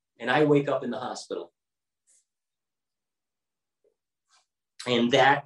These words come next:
is the beginning of my walk into spirituality, so I thought. Meet a friend from high school.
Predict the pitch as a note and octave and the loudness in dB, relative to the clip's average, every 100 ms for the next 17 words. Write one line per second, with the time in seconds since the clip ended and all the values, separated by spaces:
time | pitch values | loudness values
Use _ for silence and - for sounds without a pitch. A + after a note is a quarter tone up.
0 | D#3+ C#3+ - B2 A2+ A#2+ D#3+ F3 C#3 A#2 | -2 -2 -2 -8 -8 0 4 4 4 -4
1 | C3 - _ _ _ _ - B2+ B2 A#2+ | -8 -20 _ _ _ _ -6 -2 -2 -4
2 | A#2+ A#2+ B2 B2+ C#3 - C3+ - - - | -4 -2 -2 2 2 2 -2 -6 -12 0
3 | C3+ A#2+ A#2 C#3 B2+ D#3 C#3 A#2+ C#3+ - | 2 2 2 0 4 4 4 2 -2 -4
4 | - C3 A2 G#2+ G#2+ A#2+ A2+ - - _ | -4 0 0 -2 -6 -4 -2 -2 -6 _
5 | _ _ B2+ B2+ - - C3+ C#3 C#3 A#2+ | _ _ -4 -2 -2 0 2 2 -2 -2
6 | C#3+ D3 D3 - D3+ D3 D3 | 0 0 -2 0 4 4 4